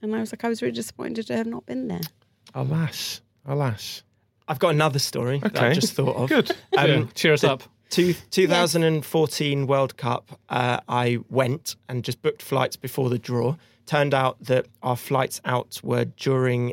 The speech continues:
Speaker 3: England's game against Uruguay. So I saw England lose to Italy in England and then, uh, flew during the Uruguay game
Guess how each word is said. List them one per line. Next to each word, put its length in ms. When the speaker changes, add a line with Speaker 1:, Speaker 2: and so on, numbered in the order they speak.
Speaker 3:
England's 760
game 300
against 300
Uruguay. 640
So 180
I 60
saw 480
England 460
lose 220
to 140
Italy 560
in 360
England 540
and 120
then, 280
uh, 200
flew 460
during 440
the 60
Uruguay 460
game 300